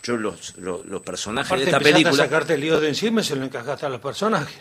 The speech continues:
Speaker 1: Pero te juro que
Speaker 2: <laughs>
Speaker 1: a-, a-, antes, viste, estaba, cuando haces el unipersonal y haces todos los
Speaker 2: Ujú.
Speaker 1: personajes, el peluco, oh, no cambia.
Speaker 2: Ujú.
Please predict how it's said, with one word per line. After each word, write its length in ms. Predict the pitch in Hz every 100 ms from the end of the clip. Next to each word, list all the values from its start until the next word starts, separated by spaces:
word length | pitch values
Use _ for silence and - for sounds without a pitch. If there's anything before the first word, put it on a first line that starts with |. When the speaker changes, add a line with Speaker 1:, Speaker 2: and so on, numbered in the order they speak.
| - -
Speaker 1:
Pero 240 | 92 90
te 100 | 98
juro 240 | 127 156 139
que 280 | 113 135 - -
Speaker 2:
<laughs> 160 | - - - 113
Speaker 1:
a-, 60 | 98
a-, 340 | - - 104
antes, 320 | 123 127 107
viste, 220 | 95 98 95
estaba, 380 | 98 95 92 80
cuando 220 | 90 90
haces 220 | 120 120
el 100 | 117
unipersonal 680 | 113 117 123 117 127 143 131
y 40 |
haces 240 | 90 104 92
todos 140 | 107
los 100 | 110
Speaker 2:
Ujú. 80 | 117
Speaker 1:
personajes, 500 | 135 139 143 123 185
el 160 | 92 -
peluco, 440 | 80 110 - 95 85
oh, 220 | 104 107
no 120 | 104
cambia. 420 | 95 117 101 95 101 127
Speaker 2:
Ujú. 240 | 135 131